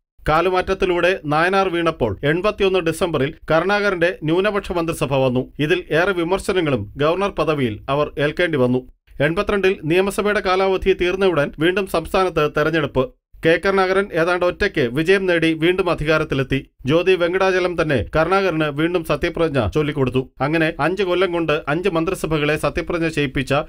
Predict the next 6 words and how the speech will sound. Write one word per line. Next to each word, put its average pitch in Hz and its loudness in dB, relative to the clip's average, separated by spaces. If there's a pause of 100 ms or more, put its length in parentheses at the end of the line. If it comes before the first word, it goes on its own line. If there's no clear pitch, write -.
(140)
ഏക 185 2
ഗവർണറായി 160 0
ജ്യോതി 160 0
വെങ്കടാചലം. 135 -2 (180)
ഒരുപക്ഷെ 208 2
എഴുപത്തിയേഴ് 202 2